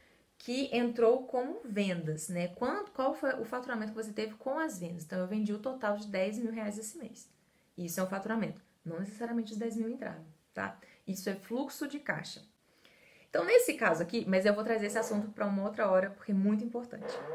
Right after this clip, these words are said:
tá? É, e nesse assunto aqui de aumentar o faturamento, o que que acontece? É, o indicador, como eu falei com vocês, eu preciso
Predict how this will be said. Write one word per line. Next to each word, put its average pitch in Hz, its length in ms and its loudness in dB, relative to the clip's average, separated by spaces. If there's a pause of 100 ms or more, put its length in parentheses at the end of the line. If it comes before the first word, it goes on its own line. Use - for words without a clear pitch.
(680)
tá? 185 320 6 (420)
É, 214 360 6
e 277 120 2
nesse 359 260 0
assunto 233 300 2
aqui 220 200 -2
de 208 100 2
aumentar 208 320 2
o 269 60 -4
faturamento, 180 720 -2
o - 680 -20
que 262 100 -2
que 302 60 4
acontece? - 760 -2 (680)
É, 175 760 2 (520)
o 262 120 4
indicador, 269 540 4
como 285 140 -2
eu 208 40 0
falei 185 200 0
com 180 120 -8
vocês, 190 360 -2
eu 233 100 2
preciso 233 300 -6